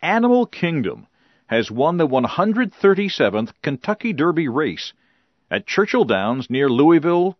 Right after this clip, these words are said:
Kentucky. Animal Kingdom came from behind to cross the finish line in just over two minutes and two seconds. Rider John Velasquez won the Derby for the first time after taking part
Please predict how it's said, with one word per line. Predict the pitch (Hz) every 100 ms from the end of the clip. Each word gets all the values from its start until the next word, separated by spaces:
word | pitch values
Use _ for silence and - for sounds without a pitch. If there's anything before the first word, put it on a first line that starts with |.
| _
Kentucky. | - 190 262 247 - - _ _ _ _ _ _ _ -
Animal | 123 143 135 120
Kingdom | - 147 120 90 101 107 -
came | 151 151 185
from | - 185
behind | 180 165 156 117 76 69 - _ _ _ _ -
to | 131
cross | - 180 208 -
the | 240
finish | - 214 156 -
line | 101 107 139
in | 127
just | 95 196 - 151
over | 143 139 147
two | - 220 202
minutes | 170 202 - - _ _ _ _
and | - 113 117
two | - 240
seconds. | - 175 - - - - _ _ _ _ _ _ _ _ _
Rider | - 113 139 151
John | 123 143 156 123
Velasquez | 131 160 - 113 113 110
won | 98 135 151
the | 143
Derby | 143 143 175 185 _ _
for | 131
the | 123
first | 123 - 247 -
time | - 87 76 95 98 _ _ _ _ _ _ _ -
after | 98 - 120
taking | - 170 170 165
part | - 156 185